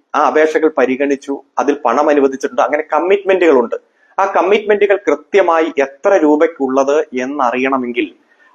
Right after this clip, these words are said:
പതിനാല് ജില്ലാ കളക്ടറേറ്റുകളിൽ നിന്നുമുള്ള രേഖകൾ ശേഖരിക്കണം.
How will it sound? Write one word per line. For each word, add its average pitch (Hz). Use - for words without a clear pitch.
പതിനാല് 196
ജില്ലാ 294
കളക്ടറേറ്റുകളിൽ 151
നിന്നുമുള്ള 143
രേഖകൾ 127
ശേഖരിക്കണം. 113